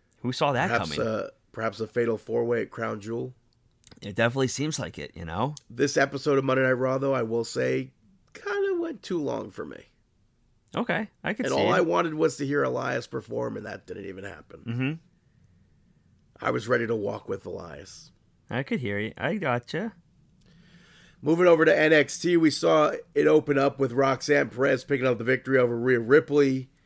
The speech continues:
Speaker 2: Uh, the Judgment Day was over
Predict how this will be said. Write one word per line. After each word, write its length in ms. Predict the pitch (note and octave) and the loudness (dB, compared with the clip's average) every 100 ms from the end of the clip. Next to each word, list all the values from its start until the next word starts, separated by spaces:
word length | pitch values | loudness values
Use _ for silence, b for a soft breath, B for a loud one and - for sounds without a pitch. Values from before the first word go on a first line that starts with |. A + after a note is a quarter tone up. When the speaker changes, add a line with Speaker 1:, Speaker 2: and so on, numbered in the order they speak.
| b b b b b b - | b b b b b b -14
Speaker 2:
Uh, 320 | A2 G#2+ G#2 | -10 -6 -4
the 100 | A2 | -6
Judgment 460 | G#2+ B2+ B2+ C#3 C3+ | 0 0 2 0 4
Day 360 | C3 C3 C3+ | 4 4 2
was 220 | A#2+ G#2+ G#2 | -4 -8 -4
over 680 | F#2+ B2+ A2+ B2 B2 B2 | 0 0 0 -2 -2 -6